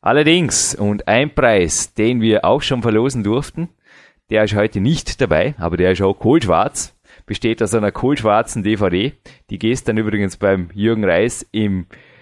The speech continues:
D-V-D-Player war, beim H I T, und das T-Shirt ist auch cool, vom Mister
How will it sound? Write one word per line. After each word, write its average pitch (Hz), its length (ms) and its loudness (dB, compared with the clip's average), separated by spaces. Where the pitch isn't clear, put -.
D-V-D-Player 120 640 2
war, 117 220 2
beim 98 260 0
H 107 220 2
I 110 220 0
T, 123 440 0
und 113 240 -4
das 107 160 -4
T-Shirt 117 480 -2
ist 104 240 -6
auch 127 260 -2
cool, 131 340 -2
vom 98 420 -4
Mister 120 440 -2